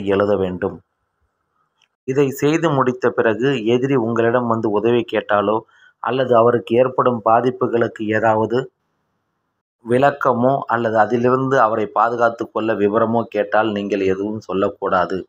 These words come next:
இதை மட்டும் செய்தால் போதும், உங்களுக்கு தொந்தரவாக இருக்கக்கூடிய எதிரிக்கு உயிருக்கு ஆபத்து இல்லாமல் பிரச்சனைகள் பல வழிகளில் வந்து குத்தி துளைக்க ஆரம்பிக்கும். இது மிகவும் ரகசியமான பூஜை முறை.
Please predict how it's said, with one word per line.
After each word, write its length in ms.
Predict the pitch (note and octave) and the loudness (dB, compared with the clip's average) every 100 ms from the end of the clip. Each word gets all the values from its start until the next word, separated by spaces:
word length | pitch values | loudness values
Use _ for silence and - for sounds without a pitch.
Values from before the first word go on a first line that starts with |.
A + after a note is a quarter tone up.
| _ | _
இதை 200 | - A#2+ C3 | -4 0 2
மட்டும் 360 | B2+ - C#3+ | 0 0 -2
செய்தால் 420 | C#3 A#2+ A#2 A#2 A2 | 0 0 2 2 2
போதும், 300 | G#2+ A2 A#2 | 0 0 0
உங்களுக்கு 440 | G#2+ G#2+ G#2+ G2+ - | -2 0 0 -2 -6
தொந்தரவாக 600 | G#2 A2+ A#2 A#2 A2+ A2+ | -4 0 4 4 4 0
இருக்கக்கூடிய 680 | G2+ G#2 A2 F#2+ G#2 G2+ F#2+ | 0 -2 -4 -6 -4 -2 0
எதிரிக்கு 500 | F#2+ G2 G#2+ F#2+ - G#2+ | 0 0 -2 -4 -6 -4
உயிருக்கு 500 | G2 B2 C#3 C3 - | 0 2 2 0 2
ஆபத்து 380 | G#2 G#2+ G#2+ - | 2 2 -2 -2
இல்லாமல் 420 | G2+ G2 F#2+ G#2+ A#2 - - _ _ | 0 2 2 0 -4 -14 -20 _ _
பிரச்சனைகள் 580 | B2+ D#3 D#3 E3+ C3 C#3 C#3 | -4 -4 0 0 2 0 0
பல 280 | A#2 B2+ C3 | 0 2 0
வழிகளில் 480 | B2+ A#2+ A#2+ A2+ | -2 0 2 2
வந்து 300 | G2+ A2 A2 A2+ | 0 0 0 -2
குத்தி 300 | - G#2+ A#2+ | -4 -10 -8
துளைக்க 360 | A2 G#2 G2+ G#2+ | -2 0 2 2
ஆரம்பிக்கும். 680 | G2 F#2+ F#2+ F#2 F#2 G2 E2 - _ - | 2 2 0 -4 -4 -6 -6 -12 _ -10
இது 200 | G2+ G#2+ | -4 -2
மிகவும் 520 | G2+ G2 G#2 A2 B2 A#2 | -2 -2 0 0 0 2
ரகசியமான 840 | F#2+ G2 A2 B2 A2 G2+ F#2+ G#2+ A2+ | 2 2 -2 -2 -2 0 0 0 -2
பூஜை 340 | G2 F#2+ F#2 | -6 -4 -4
முறை. 260 | F2 F#2 | -4 -4